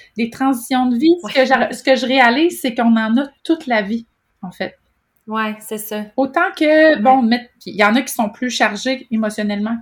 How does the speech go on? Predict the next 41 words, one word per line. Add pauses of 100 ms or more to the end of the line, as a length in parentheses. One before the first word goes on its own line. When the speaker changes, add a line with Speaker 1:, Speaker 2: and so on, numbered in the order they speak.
Speaker 1:
que
d'autres,
mais (340)
on
est
Speaker 2:
Mm-hmm.
Speaker 1:
toujours
en
train
de
faire
des
transitions, (200)
tu
sais.
J-,
j'ai
eu
une
Speaker 2:
Mm-hmm.
Speaker 1:
transition
quand
j'ai
arrêté
d'allaiter (160)
mon
dernier
enfant.
Je
me
suis (180)
dit, «
Oh
my
Speaker 2:
Mm.
Speaker 1:
God,
il
s'est
passé
quelque
chose. »